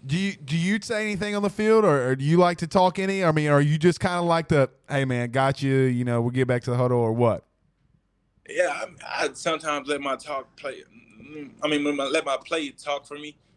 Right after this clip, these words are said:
Speaker 2: but. You know, I say my here and there. You know, I, if I'm mic'd up, I'm just gonna be, you know, don't, don't mic me up though. But,
Speaker 1: <laughs>
Speaker 2: yeah. I give, I give my here and theres, but other than that, I be locked in.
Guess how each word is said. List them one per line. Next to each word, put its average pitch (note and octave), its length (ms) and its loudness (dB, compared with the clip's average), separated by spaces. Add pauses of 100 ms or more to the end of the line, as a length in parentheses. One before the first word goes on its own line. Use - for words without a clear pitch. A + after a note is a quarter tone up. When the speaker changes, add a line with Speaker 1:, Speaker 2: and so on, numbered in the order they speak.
(120)
Speaker 2:
but. C#3 300 -4 (640)
You D#3+ 100 -18
know, F3 140 -12
I - 60 -16
say C#3+ 220 -12
my C3 180 -8
here C3+ 300 -12
and B2 100 -14
there. B2+ 140 -10
You C#3 160 -14
know, B2+ 100 -12
I, C3+ 220 -8
if B2+ 200 -14
I'm D#3 140 -8
mic'd C3+ 300 -10
up, C#3 180 -6
I'm D3+ 160 -8
just A#2 140 -20
gonna A#2+ 160 -20
be, A2+ 180 -18 (180)
you B2 140 -20
know, A2 160 -18
don't, C3+ 280 -12
don't C#3 140 -10
mic B2 220 -8
me B2+ 180 -8
up G#2+ 140 -12
though. G#2+ 80 -20 (160)
But, - 120 -10
Speaker 1:
<laughs> - 1700 -8
Speaker 2:
yeah. - 60 -4 (800)
I C#3+ 120 -2
give, D3 200 -8
I D#3 120 -8
give E3 80 -16 (120)
my D3 120 -2
here D3 220 -10
and C3 80 -12
theres, B2 360 -10
but A#2 180 -14 (160)
other B2 140 -20
than B2+ 80 -20
that, B2 100 -8
I C3 120 -10
be A#2 140 -20
locked G#2 280 -18
in. A2+ 180 -20